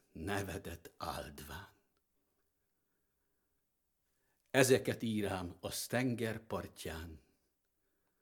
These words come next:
óceánum mellett.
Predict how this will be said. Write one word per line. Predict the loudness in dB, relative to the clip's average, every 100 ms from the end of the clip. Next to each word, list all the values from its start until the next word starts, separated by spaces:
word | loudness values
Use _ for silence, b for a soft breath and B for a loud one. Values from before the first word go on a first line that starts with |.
| _ _ _ _ _ _ _ _
óceánum | 4 4 4 2 2 2 0 -2 -4
mellett. | -4 -6 -8 -12 -14 -18 _ _ -20